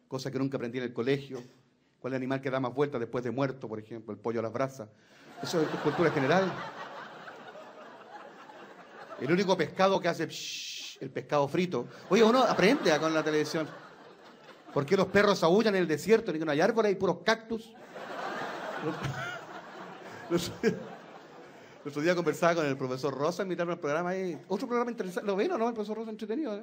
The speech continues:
Tremendo pájaro que tiene el, el, el gurú gurú, ¿no? Un programa bien interesante. El mundo de las aves. Preguntó cuál es el pájaro que vuela más alto. Ahí supe, el de los astronautas.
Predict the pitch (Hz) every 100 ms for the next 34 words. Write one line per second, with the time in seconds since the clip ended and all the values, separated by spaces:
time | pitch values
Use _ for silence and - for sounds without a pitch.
0 | 233 190 196 180 220 247 220 214 220 190
1 | 156 156 135 139 127 - 139 139 165 165
2 | 254 202 175 - - - - - - -
3 | - - - - - - - - 143 208
4 | 190 254 311 269 247 240 196 220 330 311
5 | 269 247 269 247 190 190 190 190 226 254
6 | 247 202 240 220 208 202 202 202 202 175
7 | 131 143 160 180 180 147 135 135 135 147
8 | 165 131 -